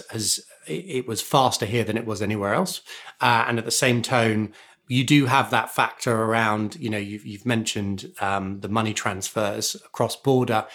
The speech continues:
That's an area where a lot of fintechs, particularly as it relates to Europe here,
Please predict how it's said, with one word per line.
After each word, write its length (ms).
That's 260
an 80
area 320
where 220
a 60
lot 140
of 60
fintechs, 640
particularly 380
as 100
it 160
relates 380
to 100
Europe 400
here, 300